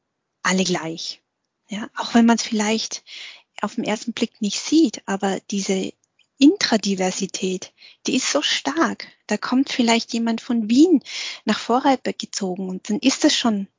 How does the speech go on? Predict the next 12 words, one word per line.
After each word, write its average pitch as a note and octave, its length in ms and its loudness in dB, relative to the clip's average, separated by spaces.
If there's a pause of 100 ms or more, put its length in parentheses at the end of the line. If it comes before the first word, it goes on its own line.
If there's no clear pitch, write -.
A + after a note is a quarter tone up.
was F3 200 -4
anderes. F3+ 640 -6 (420)
Dann G3+ 220 -2
hat, - 320 -4 (180)
dann, G3 220 -6 (720)
ja, A#3+ 340 2 (280)
hat - 240 -14
die A3+ 80 2
vielleicht G#3+ 460 2
noch A3 200 -2 (300)
ganz A#3 240 0
andere B3+ 500 2